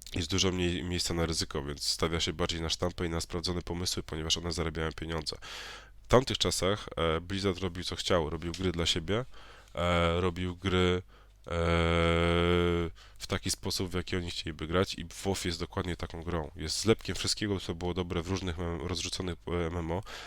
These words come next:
Blizzard to wszystko połączył w jedną grę, stworzył do tego unikata-,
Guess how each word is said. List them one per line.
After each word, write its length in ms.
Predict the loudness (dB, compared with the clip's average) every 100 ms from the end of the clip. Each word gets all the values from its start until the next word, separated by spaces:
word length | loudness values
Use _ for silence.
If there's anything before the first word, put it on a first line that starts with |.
| -14 -14 -8
Blizzard 260 | -2 0 0
to 60 | -2
wszystko 220 | -4 -4
połączył 420 | -4 -4 -4 -4
w 40 |
jedną 240 | -4 -2 -2
grę, 280 | 2 2 0
stworzył 340 | -4 -6 -4
do 100 | -4
tego 200 | -6 -4
unikata-, 420 | -4 -2 -2 -2